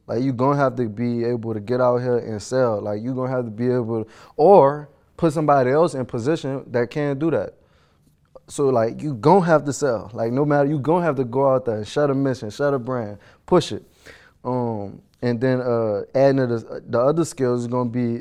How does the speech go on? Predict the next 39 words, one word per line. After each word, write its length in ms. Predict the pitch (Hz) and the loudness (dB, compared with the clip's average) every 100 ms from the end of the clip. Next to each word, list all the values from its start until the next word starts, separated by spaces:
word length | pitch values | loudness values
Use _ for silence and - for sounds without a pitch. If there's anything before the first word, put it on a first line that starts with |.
| - | -10
financial 600 | - 135 123 139 151 139 | -4 0 2 0 0 -4
skills. 420 | - 120 107 95 | -4 -2 -2 -4
Like, 240 | 110 104 101 _ _ | -2 -2 -4 _ _
so 200 | - 131 | -2 2
a 20 | |
lot 220 | 127 143 143 | 4 4 4
of 80 | |
people 400 | - 165 143 123 | 0 -4 -2 -2
when 160 | 123 120 | -2 -2
managing 420 | 127 135 131 120 | 0 0 0 -2
their 140 | 120 110 | -2 -2
company 440 | 143 147 147 147 | -2 -2 -2 0
or 120 | 117 | 0
businesses, 500 | 104 135 147 139 151 | 0 0 0 -2 -4
even 240 | 190 214 117 | -2 -2 -2
personal 560 | - 165 196 131 110 | 0 2 2 0 -4
self, 300 | 101 104 101 - _ _ - _ | -6 -10 -12 -16 _ _ -20 _
like, 300 | - 120 117 - _ _ _ - | 0 0 0 -6 _ _ _ -18
they 480 | 110 120 135 131 123 | -4 2 4 4 0
financial 560 | - 135 135 147 139 113 | -2 0 2 0 0 2
literacy 480 | 135 170 151 135 | 4 4 0 -2
isn't 300 | 120 117 110 | -2 -2 -4
there. 160 | 110 101 | -4 -4
And, 140 | 101 107 | -4 -6
like, 180 | 104 | -6
that's, 240 | 123 139 127 | 0 0 0
like, 300 | 120 107 101 | -2 -2 -4
very, 400 | 110 139 143 113 | 0 2 2 2
very 320 | 123 131 120 | 2 2 0
important 400 | 104 139 139 120 | -2 -2 -2 -2
in 80 | 104 | -8
a 60 | |
company, 480 | 95 139 143 160 165 - _ _ _ - | -4 -4 -2 -4 -6 -10 _ _ _ -10
because, 380 | 117 143 123 | -2 2 2
like, 320 | 113 110 104 - _ _ - | 2 0 -2 -8 _ _ -8
you 100 | 165 | -4
could 160 | 147 | -2
be 140 | 127 113 | -2 -2
ma-, 140 | 113 | -2